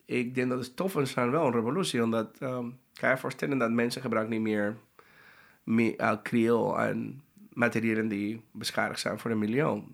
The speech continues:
Dat, eh, dat is, daar gaan we de goede kant. Wie weet. Geen idee wat gaat gebeuren de volgende tien jaar. Dat is echt nu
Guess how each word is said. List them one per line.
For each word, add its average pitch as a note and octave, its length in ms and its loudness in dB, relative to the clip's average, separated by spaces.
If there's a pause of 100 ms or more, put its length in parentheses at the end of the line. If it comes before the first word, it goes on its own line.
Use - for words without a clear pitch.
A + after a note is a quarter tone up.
(160)
Dat, D3 260 -6
eh, A2 220 -4 (380)
dat C#3 140 0
is, C3+ 100 -6 (160)
daar C3+ 140 4
gaan A#2+ 140 4
we A2+ 60 0
de G#2+ 80 -6
goede G#2+ 240 -4
kant. D3 380 -2 (420)
Wie E3 140 0
weet. C#3+ 380 2 (180)
Geen - 260 -2
idee C#3 200 2
wat D#3 140 0
gaat - 120 -6
gebeuren B2+ 260 -4
de B2 60 -10
volgende C3 280 -8
tien B2+ 220 -6
jaar. B2 360 -2 (1080)
Dat B2+ 180 0
is C#3 100 -2
echt B2+ 180 2
nu C#3+ 160 6